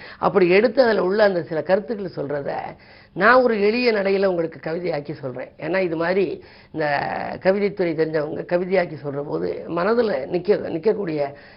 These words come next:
விதத்துல இருக்கும். அந்த காலத்துல அதனால தான் எந்த கருத்துக்களை சொன்னாலும் பழமொழி வாயிலாக சொன்னார்கள். "மகம் ஜெகத்தை ஆளும், பரணி தரணி ஆளும்" அப்படியெல்லாம். அது மாதிரி ஒருத்தர் பெரிய கணித நிபுணராக இருக்கணும் அப்படின்னா,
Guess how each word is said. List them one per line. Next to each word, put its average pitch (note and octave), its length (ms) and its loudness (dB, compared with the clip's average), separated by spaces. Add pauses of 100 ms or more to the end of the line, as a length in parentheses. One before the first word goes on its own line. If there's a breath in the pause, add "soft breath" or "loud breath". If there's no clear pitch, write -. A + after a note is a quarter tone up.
(120)
விதத்துல G#3 300 4
இருக்கும். D#3 380 -4
அந்த D#3+ 160 -6
காலத்துல G3 300 0
அதனால F3+ 400 2
தான் G#3+ 180 2
எந்த F#3+ 480 2 (100)
கருத்துக்களை A3 480 0
சொன்னாலும் F3+ 400 -2
பழமொழி G3+ 360 2
வாயிலாக E3 500 -4
சொன்னார்கள். C#3 480 -12
"மகம் F3+ 300 0
ஜெகத்தை D#3+ 400 -2
ஆளும், C3 320 -10
பரணி D#3+ 300 -2
தரணி C#3+ 420 -8
ஆளும்" B2 200 -12
அப்படியெல்லாம். C3 500 -12 (440 loud breath)
அது E3 180 -2
மாதிரி D3+ 480 -4
ஒருத்தர் F3+ 360 0
பெரிய A3 400 0
கணித G#3+ 340 0
நிபுணராக F3 580 0
இருக்கணும் C#3 500 -8 (100)
அப்படின்னா, C3+ 360 -12